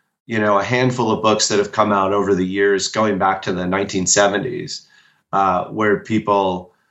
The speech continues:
kind of try to, and successfully have put different frameworks of thinking against the way we spend time in, in groups. And, um,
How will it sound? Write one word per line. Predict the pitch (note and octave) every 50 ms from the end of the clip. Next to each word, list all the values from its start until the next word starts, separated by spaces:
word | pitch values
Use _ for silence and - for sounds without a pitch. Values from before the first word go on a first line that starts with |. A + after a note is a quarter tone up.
| _ _ _
kind | - D3+ D3 C#3
of | B2 A2 -
try | - - C3+ C3 C3 C3+ C#3 C#3
to, | C3+ C3+ - B2+ A2+ G#2+ G2+ G2+ G2+ - _ _ _ _ _ _ _ -
and | B2 A#2+ A#2 A2+
successfully | - A#2+ A2+ - - F#3 - - - A#2+ G#2+ G2
have | G2 G2 -
put | - B2 - - -
different | A2 A2 G#2 A#2 A2 F#2+ -
frameworks | - G#2 G#2+ G#2+ G#2+ G2+ - -
of | G#2 F#2
thinking | - A#2 A#2 A2+ A#2 A2 F#2
against | F#2 F#2 F2+ E2+ G#2 A2 A2 A2 G#2+ - - - - - - - _ _ _
the | - A2
way | G#2+ G#2+ G#2+ G#2
we | G2+ G#2
spend | G#2 - - G#2 G2 F#2+
time | - - F#2 F2+ F#2 F#2 F#2+ -
in, | F#2+ F#2+ - - -
in | G#2 G2+ F#2+ F#2+ F#2 F#2 F#2+ F2
groups. | - C#3+ E3 C#3+ A#2+ - - - - - - _ _ - - - - - _ _ _ _
And, | - A#2+ A#2+ A#2+ A#2 A2+ G#2+ G#2+ G2+ - - - _
um, | A2 A2 G#2+ G#2+ G2+ G2 G2 F#2+ G2 -